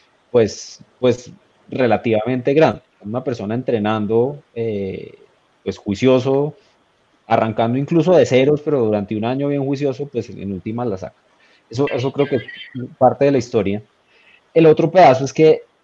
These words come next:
pues, Sebastián y el, y el equipo del Club de Corredores realmente hacen un esfuerzo muy grande en que sea, eh, la mejor experiencia que uno pueda tener. Entonces, cuando, cuando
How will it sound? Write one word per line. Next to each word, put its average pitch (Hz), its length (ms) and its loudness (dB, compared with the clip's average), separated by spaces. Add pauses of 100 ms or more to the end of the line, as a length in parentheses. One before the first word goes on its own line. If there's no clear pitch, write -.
pues, 135 600 -2
Sebastián 131 720 -2
y 131 40 -4
el, 104 160 -6
y 107 80 -4
el 98 80 -4
equipo 113 320 -8
del 127 80 -2
Club 98 180 -12
de 104 80 -8
Corredores 104 600 -4
realmente 107 840 -2
hacen 113 460 -6
un 110 540 -8 (100)
esfuerzo 110 600 -4
muy 127 280 0
grande 107 540 0
en 107 200 -6
que 95 120 -10
sea, 92 560 -2 (320)
eh, 98 460 -4 (340)
la 110 240 4
mejor 98 280 -2
experiencia 98 520 -6
que 107 80 -10
uno 92 120 -8
pueda 98 220 -4
tener. 95 280 -6 (220)
Entonces, 101 720 -2 (440)
cuando, 107 280 -2 (100)
cuando 95 640 -2